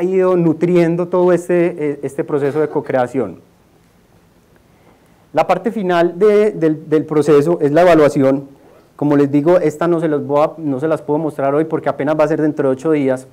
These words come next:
Y en la evaluación, ¿qué esperamos? ¿Qué esperamos nosotros? Que ese modelo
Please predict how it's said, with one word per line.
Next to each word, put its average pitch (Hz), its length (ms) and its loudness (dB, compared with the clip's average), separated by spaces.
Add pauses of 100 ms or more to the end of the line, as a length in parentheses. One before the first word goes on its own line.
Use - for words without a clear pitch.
(540)
Y 151 60 0
en 165 60 4
la 165 100 6
evaluación, 170 440 4
¿qué 190 120 0
esperamos? 196 600 0
¿Qué - 120 -8
esperamos 185 380 0
nosotros? 156 540 0 (840)
Que 160 100 -2
ese 208 140 2
modelo 170 500 2